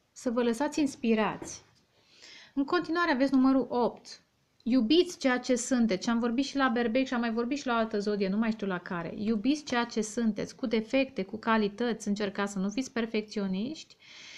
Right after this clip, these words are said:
dar și nici prea stricți cu voi, dar să vă acceptați și plusurile și minusurile și să fiți pregătiți pentru călătoria aceasta prin care toți trecem.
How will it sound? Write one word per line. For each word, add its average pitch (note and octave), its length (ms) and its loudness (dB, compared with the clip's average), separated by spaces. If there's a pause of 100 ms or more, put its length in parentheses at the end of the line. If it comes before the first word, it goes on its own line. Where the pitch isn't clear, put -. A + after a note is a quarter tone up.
(220)
dar B3 560 6
și A3+ 160 0
nici C4 260 4
prea C4+ 200 4
stricți A3+ 400 -2
cu A3+ 100 -4
voi, G3 560 -2 (500)
dar C4+ 260 4
să D4+ 200 -2
vă D#4 60 4
acceptați D4 880 2
și - 200 -4
plusurile A#3+ 420 0
și A#3 180 0
minusurile G3 800 2 (380)
și - 140 -2
să A3+ 160 2
fiți D#4 280 0
pregătiți A3+ 500 0
pentru G#3+ 240 -2
călătoria G#3+ 640 0
aceasta C#4 380 -4
prin G3 180 -4
care F#3+ 220 -4
toți G#3 240 -6
trecem. A3 520 -4